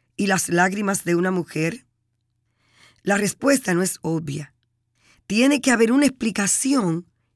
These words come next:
en alguna parte. Mi propósito en esta breve serie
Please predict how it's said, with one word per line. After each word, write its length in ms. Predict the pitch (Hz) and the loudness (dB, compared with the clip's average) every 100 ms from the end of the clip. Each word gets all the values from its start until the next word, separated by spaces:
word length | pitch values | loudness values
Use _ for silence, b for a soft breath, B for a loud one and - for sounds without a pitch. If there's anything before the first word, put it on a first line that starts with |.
| _ | _
en 140 | 175 180 | -4 -2
alguna 400 | 175 180 262 156 | -2 0 -2 -2
parte. 540 | - - - - _ _ _ _ _ b b b b b | -6 -14 -16 -20 _ _ _ _ _ b b b b b
Mi 180 | 240 | 2
propósito 840 | - 269 226 - 302 320 - 196 202 | 4 4 2 2 4 4 0 -2 0
en 100 | 190 | 0
esta 240 | 196 180 | 0 0
breve 280 | 202 214 233 | 0 0 0
serie 540 | - 202 170 156 165 | -2 0 0 -2 -8